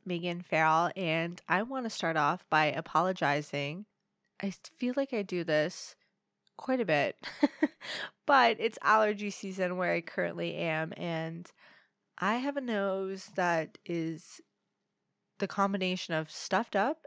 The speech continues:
and just, like, grossly runny. So this is the voice you are getting today.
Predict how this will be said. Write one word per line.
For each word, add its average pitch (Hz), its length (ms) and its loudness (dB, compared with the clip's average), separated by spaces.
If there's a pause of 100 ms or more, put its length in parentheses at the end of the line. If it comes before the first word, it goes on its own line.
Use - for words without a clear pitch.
and 180 680 -4 (220)
just, 165 260 -6 (320)
like, 160 200 -4 (220)
grossly 160 480 -4
runny. 185 400 -2
So 143 440 -4 (400)
this 165 260 -8
is 175 160 -8
the 185 120 -4
voice 180 440 -6
you 156 100 -4
are 147 120 -2
getting 151 320 -6
today. 151 360 -4